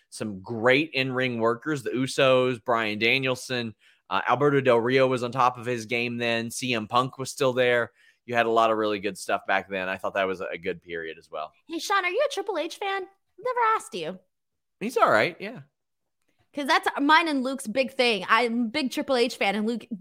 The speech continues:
Speaker 2: is, does not like Triple H
Speaker 1: Oh.
Speaker 2: whatsoever. Like, he
Speaker 1: I
Speaker 2: co-,
Speaker 1: think
Speaker 2: considers him very boring.
Speaker 1: I think
Speaker 2: We've
Speaker 1: well,
Speaker 2: been
Speaker 1: I
Speaker 2: on the opposite sides of that.
Speaker 1: I think you were probably too young to remember Reign of Terror Triple H.
Speaker 2: No, I was part of that. Yeah, I was part
Speaker 1: Yeah,
Speaker 2: of
Speaker 1: but you
Speaker 2: that.
Speaker 1: were a kid, though. You were,
Speaker 2: But
Speaker 1: you
Speaker 2: it
Speaker 1: were
Speaker 2: was
Speaker 1: a little kid.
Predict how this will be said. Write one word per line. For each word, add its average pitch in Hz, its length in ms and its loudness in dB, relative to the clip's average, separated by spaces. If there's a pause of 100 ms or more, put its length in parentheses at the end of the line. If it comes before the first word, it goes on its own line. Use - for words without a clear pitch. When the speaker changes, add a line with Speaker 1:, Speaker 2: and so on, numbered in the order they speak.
Speaker 2:
is, 185 200 2
does 220 320 2
not 226 360 6
like 196 160 0
Triple 190 300 -4
H 175 120 2
Speaker 1:
Oh. 202 80 2
Speaker 2:
whatsoever. 165 640 -2
Like, 165 160 -4
he 240 200 -4 (140)
Speaker 1:
I - 120 2
Speaker 2:
co-, - 80 -4
Speaker 1:
think 170 200 4
Speaker 2:
considers 254 300 -2
him 220 100 -2
very 208 220 4
boring. 165 640 -2
Speaker 1:
I 117 160 2
think 135 300 -4
Speaker 2:
We've 302 160 2
Speaker 1:
well, 247 120 2
Speaker 2:
been 302 100 8
Speaker 1:
I 302 60 6
Speaker 2:
on 277 100 4
the 247 140 -8
opposite 240 400 2
sides 175 320 0
of 165 80 -16
that. 156 240 -2 (340)
Speaker 1:
I 117 220 6
think 131 280 -6
you 117 60 -6
were 107 80 -2
probably 101 360 2
too 113 180 -8
young 95 400 0
to 87 40 -6
remember 90 420 -4
Reign 87 260 -4
of 85 100 -10
Terror 90 340 -4
Triple 82 340 -8
H. 131 140 0
Speaker 2:
No, 349 60 2
I 415 420 4
was 571 200 -4
part 262 220 0
of 233 80 -6
that. 403 460 6 (120)
Yeah, 277 180 4
I 427 180 6
was - 100 -8
part 359 120 4
Speaker 1:
Yeah, - 60 8
Speaker 2:
of 135 60 6
Speaker 1:
but - 160 2
you 151 80 6
Speaker 2:
that. 156 60 2
Speaker 1:
were 139 160 6
a 110 60 0
kid, 117 520 4
though. 98 200 2
You 104 240 -4
were, 110 240 -2
Speaker 2:
But - 160 -2
Speaker 1:
you 131 80 -4
Speaker 2:
it 123 40 -2
Speaker 1:
were 113 80 0
Speaker 2:
was - 120 2
Speaker 1:
a - 20 -4
little 98 200 -4
kid. 95 560 -4